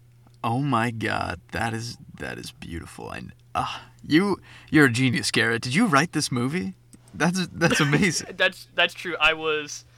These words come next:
Speaker 2: three months old, but
Speaker 1: <laughs>
Speaker 2: yeah, they called me in.
Speaker 1: Oh, they needed a younger punch-up writer, of course.
Speaker 2: <laughs> Really, I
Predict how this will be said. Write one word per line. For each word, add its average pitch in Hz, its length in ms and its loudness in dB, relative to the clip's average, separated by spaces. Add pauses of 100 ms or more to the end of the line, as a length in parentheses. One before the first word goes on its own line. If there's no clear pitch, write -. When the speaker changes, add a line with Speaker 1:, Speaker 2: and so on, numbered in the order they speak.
(360)
Speaker 2:
three 190 500 -4
months 180 240 -2
old, 170 280 -2 (180)
but 147 280 0 (240)
Speaker 1:
<laughs> - 120 -14
Speaker 2:
yeah, 165 180 4
they 147 120 2
called 165 260 -2
me 165 140 0
in. 156 200 -2 (840)
Speaker 1:
Oh, 151 220 2
they 127 160 0
needed 120 320 -4
a 120 60 -2
younger 110 360 -4
punch-up 87 500 -6
writer, 76 280 -4
of 85 120 -6
course. - 380 -6 (140)
Speaker 2:
<laughs> - 60 -8 (1160)
Really, 277 480 -6 (120)
I 254 460 -4